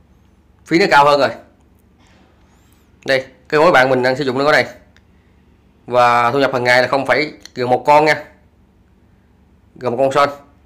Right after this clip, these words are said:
Thì trong vòng năm ngày, tức là bạn ấy thu về hơn,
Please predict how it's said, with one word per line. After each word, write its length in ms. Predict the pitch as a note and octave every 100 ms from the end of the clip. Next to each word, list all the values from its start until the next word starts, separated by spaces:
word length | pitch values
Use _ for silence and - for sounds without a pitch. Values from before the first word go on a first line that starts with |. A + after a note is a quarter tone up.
| _ _ _ _
Thì 100 | C3
trong 80 | C3+
vòng 140 | C3
năm 160 | D3 D3
ngày, 280 | C3 B2+ - - _ _ _ _ _
tức 180 | G#3 G3+
là 100 | C3+
bạn 100 | C3
ấy 140 | D#3+
thu 180 | F3 D3+
về 220 | C3 B2+
hơn, 340 | B2 D3+ D#3